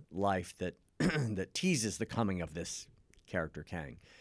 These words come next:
And I think you're right. I think it's probably around twelve minutes in that we get thrust into the quantum realm.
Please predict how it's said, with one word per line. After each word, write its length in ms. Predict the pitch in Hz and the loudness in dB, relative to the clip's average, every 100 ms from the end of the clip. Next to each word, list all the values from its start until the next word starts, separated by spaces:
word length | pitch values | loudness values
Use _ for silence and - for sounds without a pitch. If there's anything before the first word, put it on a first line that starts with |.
| - _ - | -20 _ -2
And 140 | 117 120 | 4 4
I 80 | 120 | 6
think 260 | 147 135 | 4 4
you're 120 | 131 | 4
right. 240 | 117 123 104 | 6 8 8
I 40 | |
think 160 | 98 120 | 6 2
it's 80 | - | 2
probably 280 | 117 117 | 2 4
around 320 | 107 98 92 - | 4 4 0 -4
twelve 580 | - 98 92 107 107 | -6 0 4 4 2
minutes 340 | 107 117 120 - | 4 4 4 6
in 200 | 123 143 | 8 8
that 100 | 117 | 4
we 240 | 120 123 | 4 2
get 380 | 107 - 101 117 | 0 -6 -2 0
thrust 260 | 123 123 131 | 4 2 4
into 160 | 120 | 2
the 80 | 117 | 2
quantum 360 | 131 123 131 123 | 2 2 4 4
realm. 220 | 135 | 4